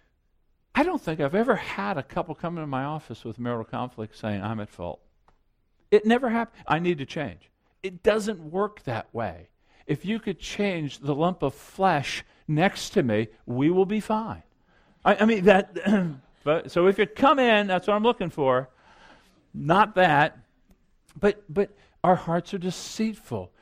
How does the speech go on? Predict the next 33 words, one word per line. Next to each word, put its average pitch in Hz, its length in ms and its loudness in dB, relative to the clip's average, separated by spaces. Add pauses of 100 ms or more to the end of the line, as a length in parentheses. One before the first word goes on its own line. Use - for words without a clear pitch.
(140)
W-, 175 180 0
we 202 180 4
need 202 400 2
the 175 160 -2
engagement 165 720 0
of 147 100 -4
other 151 220 0
people - 720 -8 (640)
t-, - 80 -14 (180)
to, 151 400 2 (380)
to 170 120 4
point 190 540 -2
out, 175 360 -2
to 151 140 -4
encourage, 156 760 -4
to 147 180 -4
admonish, 156 640 -4
or 180 140 -4
even 294 360 -4
to - 160 -10
warn 127 480 -4
us. - 420 -14 (1000)
So, - 180 -4
so 262 160 4
that's 320 220 0
the 359 80 0
first - 420 -4
twist. 240 380 0
That's 226 220 2
how 226 160 2
we 214 140 -2
get 247 240 0
ready. 269 380 2